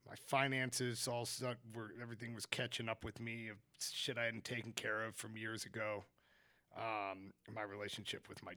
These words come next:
dad went down the tubes. Um,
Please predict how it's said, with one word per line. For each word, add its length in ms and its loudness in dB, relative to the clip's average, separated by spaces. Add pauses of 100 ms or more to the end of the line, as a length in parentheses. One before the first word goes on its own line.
dad 440 4
went 360 0
down 280 0
the 80 0
tubes. 680 -2 (500)
Um, 600 0